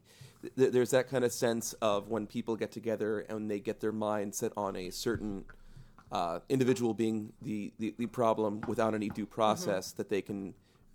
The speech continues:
Speaker 1: do terrible things to that individual. And despite the fact that there, there's been no trial, there's no criminal charges, they've already decided that this, this is who is the responsible party. There is no escape.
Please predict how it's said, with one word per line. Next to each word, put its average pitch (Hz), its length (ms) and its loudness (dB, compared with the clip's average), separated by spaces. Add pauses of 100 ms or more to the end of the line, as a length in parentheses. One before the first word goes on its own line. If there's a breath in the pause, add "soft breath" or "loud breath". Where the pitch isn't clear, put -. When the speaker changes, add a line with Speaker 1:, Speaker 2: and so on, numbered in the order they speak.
(120)
Speaker 1:
do 110 520 4
terrible 107 480 0
things 104 360 -4
to 110 80 -4
that 101 140 -2
individual. 95 640 -4 (500 soft breath)
And 98 400 0 (600)
despite 117 320 0
the 113 60 -4
fact 101 300 -2
that 104 160 -2
there, 113 260 0
there's 110 240 0
been 117 140 -2
no 107 120 2
trial, 98 460 0
there's 101 180 -10
no 107 100 -4
criminal 117 340 -2
charges, 104 540 0 (320 soft breath)
they've 120 200 6
already 110 220 6
decided 101 460 0
that - 80 -18
this, 101 180 -4 (180)
this 110 220 2
is 110 140 -4
who 104 320 2 (140)
is 101 260 -4
the 104 160 -8
responsible 98 440 -2
party. 107 400 4 (280 soft breath)
There 123 160 10
is 135 200 4
no 104 140 4
escape. - 380 -4